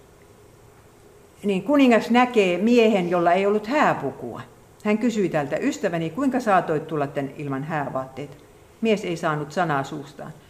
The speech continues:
Silloin kuningas sanoi palvelijoilleen: "Sitokaa hänet käsistä ja jaloista ja heittäkää ulos pimeyteen. Siellä itketään ja kiristellään hampaita."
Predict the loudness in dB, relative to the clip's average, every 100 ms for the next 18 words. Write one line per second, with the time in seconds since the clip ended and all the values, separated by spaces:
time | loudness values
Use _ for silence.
0 | -20 -20 -10 0 4 4 4 2 2 0
1 | -6 -6 -4 -2 0 0 0 -4 -4 -4
2 | -4 -6 -10 -20 -12 -6 0 2 4 2
3 | 0 -4 -4 -2 -2 -2 -6 -4 -2 0
4 | 0 0 -2 -6 -8 -8 -18 -20 -12 -4
5 | -2 -2 0 0 0 -2 -6 -6 -6 -6
6 | -6 -8 -4 0 0 0 -2 -8 -8 -6
7 | -6 -8 -8 -10 -10 -10 -8 -6 -8 -10
8 | -10 -16 -18